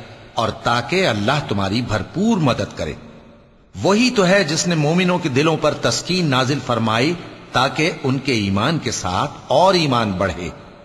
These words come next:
और आसमानों और जमीन के लश्कर सब अल्लाह ही के हैं और अल्लाह जानने वाला है, हिकमत वाला है।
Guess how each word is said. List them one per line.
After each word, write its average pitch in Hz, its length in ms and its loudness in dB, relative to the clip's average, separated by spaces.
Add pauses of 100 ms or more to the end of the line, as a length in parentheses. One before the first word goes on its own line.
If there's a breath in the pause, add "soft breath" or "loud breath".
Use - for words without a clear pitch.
(500)
और 147 120 2
आसमानों 151 560 2
और 151 140 2
जमीन 151 280 2
के 139 140 -2
लश्कर 170 360 -2
सब 208 300 0
अल्लाह 143 240 2
ही 113 240 -2
के 104 100 -2
हैं 78 200 -8 (600)
और 110 280 -2
अल्लाह 175 300 0
जानने 127 380 0
वाला 113 260 0
है, 120 280 0 (360)
हिकमत 147 400 -2
वाला 78 220 -4
है। 78 160 -6